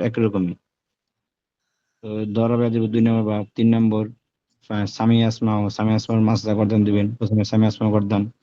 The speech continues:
এরপরে সামি আসমার যে মাজদা আছে সেই মাজদাগুলো দিয়ে গর্দান। এরপরে চার নম্বর বাব ফাতাহ ইফতাহ, ফাতাহ ইফতাহ সর্বোচ্চ গর্দান দিতে হবে। আহ, আহ, সামি আসমা ফাতাহ ইফতাহ গর্দান দেওয়া হয়ে গেলে ফাতাহ ইফতাহ যে মাজদার আছে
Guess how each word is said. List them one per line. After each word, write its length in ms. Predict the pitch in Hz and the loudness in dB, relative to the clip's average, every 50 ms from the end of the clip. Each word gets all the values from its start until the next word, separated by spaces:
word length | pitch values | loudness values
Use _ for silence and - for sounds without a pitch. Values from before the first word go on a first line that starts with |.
| _ _ _ _ _ _ _ _ _ _ - | _ _ _ _ _ _ _ _ _ _ -6
এরপরে 240 | 110 107 107 110 107 | -6 -2 0 0 0
সামি 200 | 101 - 107 113 | 0 2 2 2
আসমার 260 | 110 110 - 117 113 107 | 2 2 2 0 2 2
যে 80 | 113 | 2
মাজদা 280 | 107 107 110 107 107 113 110 | 2 2 2 2 2 0 0
আছে 140 | 104 107 104 - | 0 0 -4 -2
সেই 100 | 117 110 110 | 0 0 0
মাজদাগুলো 380 | 110 107 110 113 110 104 110 107 | 0 0 0 0 0 0 0 0
দিয়ে 140 | 101 107 101 | 0 0 0
গর্দান। 300 | 107 101 101 107 101 101 104 117 - _ _ _ _ _ _ _ _ _ _ _ - | 0 0 0 0 -2 -2 -2 -4 -10 _ _ _ _ _ _ _ _ _ _ _ -8
এরপরে 300 | - 107 107 113 107 107 107 101 | -6 -4 -2 0 0 0 -2 0
চার 120 | - 117 117 113 | 2 2 4 4
নম্বর 220 | 117 113 113 113 110 | 6 4 4 4 2
বাব 200 | 107 113 110 104 101 _ - 113 | 2 0 -2 -2 -4 _ -16 -10
ফাতাহ 240 | - 110 101 117 113 113 110 | -8 -6 -2 0 0 0 0
ইফতাহ, 300 | 107 - - 123 107 104 101 101 107 - _ - - - - - - - | -2 -4 -4 -2 -2 -2 -2 -4 -6 -4 _ 2 2 2 2 -4 -10 -4
ফাতাহ 240 | - 107 - 120 117 | -2 0 2 2 0
ইফতাহ 240 | 110 - - 113 110 101 - | 0 0 0 0 0 0 0
সর্বোচ্চ 320 | 117 107 110 110 - _ 110 110 107 107 113 127 - _ _ _ _ _ _ _ - | -2 -2 -2 -4 -6 _ -4 -2 -2 -2 -2 -4 -12 _ _ _ _ _ _ _ -12
গর্দান 280 | 113 107 104 107 110 107 | -10 -10 -8 -6 -4 -4
দিতে 160 | 107 104 110 | -4 -4 -2
হবে। 200 | 104 104 101 101 | -2 0 0 0
আহ, 1300 | 104 107 113 _ _ _ _ _ _ _ _ _ _ _ _ _ - - - - 120 113 110 101 101 104 101 98 104 - | 0 -2 -6 _ _ _ _ _ _ _ _ _ _ _ _ _ -20 -20 -20 -16 -12 -10 -8 -6 -6 -6 -6 -6 -4 -4
আহ, 140 | 117 107 98 92 - - - | -2 -2 -2 -2 -6 -8 -4
সামি 180 | - 110 107 107 107 | 0 2 2 4 2
আসমা 260 | 107 - - 110 107 101 92 - 104 | 2 0 0 0 0 0 0 -2 -4
ফাতাহ 240 | - 113 101 120 113 | -4 -2 0 2 2
ইফতাহ 200 | 110 110 - 117 | 0 0 0 0
গর্দান 220 | 110 113 104 113 113 113 | 0 2 2 4 4 4
দেওয়া 140 | 113 110 107 | 4 4 2
হয়ে 120 | 117 113 117 | 2 2 2
গেলে 120 | 113 107 | 0 -2
ফাতাহ 240 | 107 - 113 117 117 110 | -2 -4 -6 -4 -4 -4
ইফতাহ 160 | 113 - 113 | -4 -4 -4
যে 100 | 107 113 | -2 0
মাজদার 340 | 107 110 113 110 110 110 104 | 2 2 0 0 0 -2 -2
আছে 220 | 107 101 - 113 | -2 -4 -4 -6